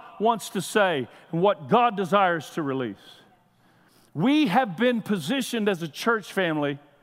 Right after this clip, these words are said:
to really begin to move into these types of spaces, and we're asking God for wisdom in all of it. But Tracy and I were invited to speak in a business forum in Lincoln, England last year.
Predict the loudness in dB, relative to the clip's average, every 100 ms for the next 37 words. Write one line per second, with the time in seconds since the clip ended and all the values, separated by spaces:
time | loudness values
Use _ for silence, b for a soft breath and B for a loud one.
0 | b b b b b b _ _ -6 -4
1 | -2 0 2 2 2 -2 -2 -2 0 2
2 | 2 2 -2 -4 -4 -2 -2 -2 -2 -2
3 | -2 -8 0 0 0 -8 -10 -8 -4 -2
4 | -2 -4 -6 -2 0 2 0 -2 0 2
5 | 2 -2 -2 -2 -2 -2 0 0 0 -6
6 | -14 -20 b b b b -12 0 2 2
7 | -2 2 2 2 0 4 2 2 -8 -6
8 | -2 0 -2 -2 -4 -2 -8 -2 0 0
9 | 0 0 0 -2 -4 -4 -2 0 0 -2
10 | -6 -6 -6